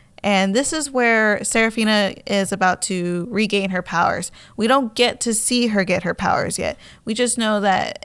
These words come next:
in this episode, we are preparing to get to have powers again. At least Sarah is going to. And it is really interesting of what is the process to get your powers back.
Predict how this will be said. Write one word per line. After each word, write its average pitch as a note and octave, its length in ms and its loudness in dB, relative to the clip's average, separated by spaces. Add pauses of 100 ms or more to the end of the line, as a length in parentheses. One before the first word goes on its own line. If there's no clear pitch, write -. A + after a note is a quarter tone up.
in G3 200 -2
this G#3 240 -2
episode, F3+ 640 -2 (340)
we A3+ 160 0
are G#3+ 360 2 (320)
preparing G3+ 800 -2 (140)
to G#3+ 420 0
get - 240 -6
to - 220 -2
have F#3 340 -6
powers F3+ 380 -2
again. - 300 -6
At - 80 -4
least G3 260 -4
Sarah A3 300 2
is F#3+ 120 -2
going F3+ 280 -6
to. - 240 -8 (420)
And G3+ 300 0
it A3+ 100 0
is C#4 380 0 (400)
really D4+ 420 -2 (300)
interesting A3+ 1000 0 (140)
of F#3 500 2 (200)
what F#3 640 0
is F#3 640 0
the F#3+ 80 -2
process A3+ 720 0
to D4 80 -4
get D4+ 200 -2
your D#4+ 80 -4
powers D#4+ 360 0
back. E4 300 0